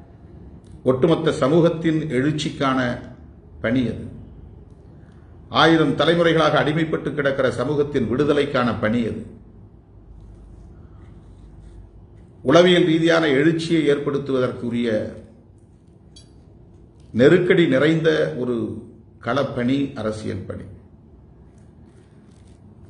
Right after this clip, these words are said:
எல்லோருக்கும் பொதுவான ஒரு அரசியல் கட்சியாக, தேர்தல் கட்சியாக இருப்பது என்பது வேறு. சமூக கொடுமைகளை எதிர்த்து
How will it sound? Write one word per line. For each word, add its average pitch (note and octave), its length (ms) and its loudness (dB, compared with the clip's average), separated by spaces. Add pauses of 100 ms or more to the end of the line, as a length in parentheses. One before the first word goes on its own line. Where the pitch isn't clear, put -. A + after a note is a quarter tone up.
(760)
எல்லோருக்கும் C3+ 520 2
பொதுவான C#3 320 0
ஒரு B2 120 0
அரசியல் C3 380 -2
கட்சியாக, B2 440 -4
தேர்தல் C3 400 0
கட்சியாக A#2+ 380 -2
இருப்பது A2+ 340 -2
என்பது G#2+ 240 -2
வேறு. A#2+ 280 -2 (3000)
சமூக D#3+ 480 4 (760)
கொடுமைகளை E3 500 2 (100)
எதிர்த்து D3+ 400 -2